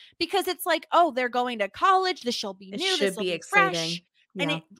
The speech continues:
Speaker 1: it was such a disappointment, which is why I think for us it falls so low, because we were,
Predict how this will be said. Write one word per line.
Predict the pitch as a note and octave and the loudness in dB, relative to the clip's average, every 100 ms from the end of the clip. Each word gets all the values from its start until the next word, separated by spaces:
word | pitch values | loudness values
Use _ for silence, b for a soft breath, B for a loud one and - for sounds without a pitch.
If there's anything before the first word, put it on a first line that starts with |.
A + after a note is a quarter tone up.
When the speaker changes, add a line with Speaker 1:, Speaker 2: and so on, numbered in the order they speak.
| A3 - | -8 -2
Speaker 1:
it | C4 | -2
was | B3+ | -2
such | C4 B3 | -6 -8
a | |
disappointment, | D4 D#4+ C#4+ A#3 A3 A#3+ A#3 | -10 -8 -6 -6 -8 -6 -6
which | A3 | -6
is | G#3+ | -6
why | G#3+ G3 | -2 0
I | G#3+ | -2
think | - G#3+ | -6 -10
for | - - | -10 -8
us | F3+ - | -6 -6
it | - | -6
falls | F#3+ F#3 | -6 -4
so | F#3 | -4
low, | E3+ E3+ E3 F#3 B3+ | -4 -4 -2 -2 -2
because | A#3 B3+ G#3 | -6 -6 -6
we | G3+ | -6
were, | G#3+ G3+ | -10 -10